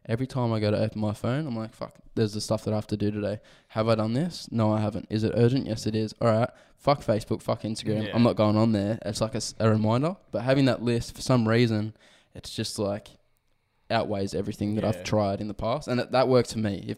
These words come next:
Speaker 1: you're not pen to paper
Speaker 2: Hundred percent.
Speaker 1: kind of thing, like you said, get Asana, download Trello. There's a thing called Trello as well.
Speaker 2: Yep. Even
Speaker 1: So
Speaker 2: Google,
Speaker 1: there's,
Speaker 2: Google Calendars the
Speaker 1: yeah,
Speaker 2: same.
Speaker 1: there's
Speaker 2: Get
Speaker 1: so
Speaker 2: back
Speaker 1: many
Speaker 2: to that.
Speaker 1: different, there's so many different alternatives to, I'm a planner,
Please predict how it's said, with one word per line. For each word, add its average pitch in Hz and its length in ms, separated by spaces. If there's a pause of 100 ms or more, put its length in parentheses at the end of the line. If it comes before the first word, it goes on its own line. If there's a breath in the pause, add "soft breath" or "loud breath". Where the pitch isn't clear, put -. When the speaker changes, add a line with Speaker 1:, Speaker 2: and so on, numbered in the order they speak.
(140)
Speaker 1:
you're 120 160
not - 160
pen 113 180
to 107 60
paper 120 80
Speaker 2:
Hundred 113 100
percent. 117 100
Speaker 1:
kind 110 120
of 104 60
thing, 131 260
like 113 180
you 107 80
said, 107 300 (220 loud breath)
get 113 120
Asana, 104 540 (300 loud breath)
download 110 340
Trello. 104 340
There's 107 140
a 113 40
thing 110 160
called 107 200
Trello 104 280
as 101 120
well. 110 300
Speaker 2:
Yep. 120 220 (520)
Even 156 120
Speaker 1:
So 156 140
Speaker 2:
Google, 139 120
Speaker 1:
there's, 120 200
Speaker 2:
Google 127 200
Calendars 117 420
the 131 80
Speaker 1:
yeah, 110 80
Speaker 2:
same. 87 180
Speaker 1:
there's 120 160
Speaker 2:
Get - 60
Speaker 1:
so - 140
Speaker 2:
back 143 100
Speaker 1:
many 139 160
Speaker 2:
to 127 60
that. 127 60
Speaker 1:
different, - 360
there's 113 160
so 120 160
many 120 140
different 107 260
alternatives 104 500
to, 104 440 (580 loud breath)
I'm 123 120
a 123 80
planner, 107 460